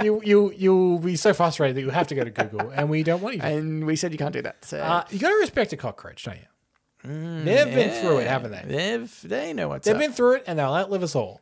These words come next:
Speaker 2: They, they have seen the future,
Speaker 1: Yeah.
Speaker 2: and they're like, "Pff, we gotta get on top of this
Speaker 1: Yeah.
Speaker 2: straight away."
Speaker 1: <laughs>
Speaker 2: Radioactivity is gonna be the death of everyone except us.
Speaker 1: Except us.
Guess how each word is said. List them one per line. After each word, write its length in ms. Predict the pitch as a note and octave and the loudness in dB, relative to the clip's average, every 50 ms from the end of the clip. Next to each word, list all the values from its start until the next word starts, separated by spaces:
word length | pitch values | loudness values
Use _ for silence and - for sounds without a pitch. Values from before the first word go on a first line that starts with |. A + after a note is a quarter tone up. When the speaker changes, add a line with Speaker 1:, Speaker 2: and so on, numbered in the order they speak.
| _ - | _ -10
Speaker 2:
They, 500 | - - E3 F#3 A3 A3 A3+ G#3+ G#3 _ _ - | -4 0 2 2 2 2 0 -2 -6 _ _ -18
they 460 | F3 F3 - F#3 G3+ A3 A3+ A#3 A#3 F3+ | -14 -8 -4 -4 -2 -2 -2 -2 -2 -4
have 160 | D#3+ E3 - | -6 -8 -8
seen 260 | - - C3+ C#3+ C3+ | -8 -8 -8 -8 -8
the 80 | C3 - | -10 -10
future, 400 | - - - - - - - - - | -10 -10 -10 -10 -10 -12 -12 -12 -12
Speaker 1:
Yeah. 100 | - C#3 | -10 -6
Speaker 2:
and 80 | D#3+ D3 | -4 -2
they're 80 | C#3+ | 0
like, 220 | C3+ B2 B2+ - - | 0 0 -2 -4 -6
"Pff, 100 | - - - - - - - | -12 -14 -16 -18 -20 -18 -8
we 140 | - D3 E3 | -6 -4 -2
gotta 360 | F#3+ F3 C#3 B2+ A#2 A2 G#2+ E3+ - | -2 -2 -2 -2 -4 -6 -8 -10 -8
get 120 | - C3+ B2+ | -6 -6 -6
on 100 | C3 - | -4 -6
top 140 | A#2 G#2+ G2 | -10 -10 -12
of 100 | F#2+ - | -12 -12
this 300 | - - - - - - | -12 -10 -10 -10 -8 -6
Speaker 1:
Yeah. 40 | C#3 - - C#3 | -2 0 0 0
Speaker 2:
straight 60 | - | 2
away." 400 | - A3 - - G3 - A3+ - - | 2 0 0 0 -2 -4 -6 -6 -4
Speaker 1:
<laughs> 100 | - E3 | -4 -2
Speaker 2:
Radioactivity 600 | C#3+ F3 A3+ B3 A#3+ A3+ G#3 - F#3 F#3+ F#3 G#3 G#3 F#3+ F3 D#3+ | -2 0 0 0 0 0 0 0 -2 -2 -2 -2 -4 -4 -4 -4
is 120 | D3 C#3+ | -4 -4
gonna 200 | - - C#3+ C3+ | -4 -4 -6 -4
be 120 | C3 C#3 C3 | -4 -6 -6
the 80 | - - | -4 -4
death 260 | G2 B2+ A#2+ A#2 - | -4 -4 -4 -4 -4
of 80 | B2 A#2+ | -2 -2
everyone 380 | A#2+ A2+ - A#2 A2+ B2 B2 | -2 -2 -2 -2 -4 -4 -4
except 320 | A#2 - - B3 C#4+ D4 C#4+ | 0 4 6 4 6 6 4
us. 240 | D4 B3 F3+ C#3+ | 4 4 4 2
Speaker 1:
Except 240 | F3 - C4 C#4+ D4 | 2 4 4 4 6
us. 360 | D4 A#3+ - - - - - | 4 2 2 2 0 -2 -2